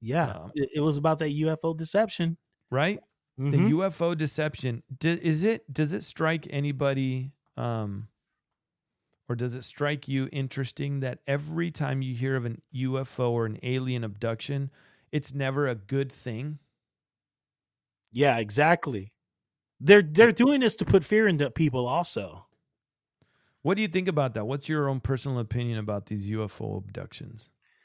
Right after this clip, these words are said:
Speaker 1: Um, I, I, I think that man, man is involved and, you know, he's Satan's minions.
Speaker 2: Yeah.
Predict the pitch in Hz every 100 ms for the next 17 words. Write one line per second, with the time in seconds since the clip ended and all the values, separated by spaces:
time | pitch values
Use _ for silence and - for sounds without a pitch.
0 | _ _ _ _ _ _ 165 214 226 226
1 | 226 202 - - - - - - - _
2 | _ _ _ _ _ _ _ _ _ _
3 | _ - - 208 214 185 208 - 226 196
4 | 202 180 156 160 180 190 190 - - -
5 | 147 165 180 190 160 165 139 175 175 190
6 | 190 170 147 139 - 170 160 151 156 156
7 | 127 - _ - - 185 165 147 151 175
8 | 190 220 269 - - _ _ _ - 117
9 | 98